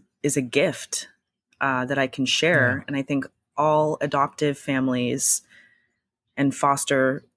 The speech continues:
Speaker 1: parents, um, many foster parents out there,
Speaker 2: Yeah,
Speaker 1: um,
Speaker 2: lots.
Speaker 1: you know, yeah, they, they understand what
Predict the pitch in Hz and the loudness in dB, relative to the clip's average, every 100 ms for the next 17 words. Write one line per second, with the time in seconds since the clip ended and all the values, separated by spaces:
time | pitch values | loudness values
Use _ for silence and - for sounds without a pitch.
0 | - 139 127 127 131 - - _ _ _ | -8 -2 0 0 -2 -6 -8 _ _ _
1 | _ _ - 147 - 143 135 135 135 131 | _ _ -4 -4 0 2 2 2 -2 -6
2 | - 131 - 123 127 - 127 127 127 127 | -4 -6 -4 -4 -4 -2 -4 -2 -2 -2
3 | 143 160 - 127 135 127 120 120 - 101 | -4 -10 -6 -2 0 -2 -4 -8 -6 -6
4 | 98 151 131 127 143 _ _ _ _ 139 | -2 0 0 0 -4 _ _ _ _ 0
5 | 151 131 120 - - _ - 151 143 143 | 2 2 2 -2 -12 _ -2 0 2 -2
6 | 147 _ _ _ _ _ _ - - 147 | -6 _ _ _ _ _ _ -4 2 4
7 | 147 - 143 147 147 143 - - - 156 | 4 2 2 2 2 0 -2 -4 0 0
8 | 156 143 131 135 135 135 139 120 | 2 0 0 -2 -6 -2 -2 -2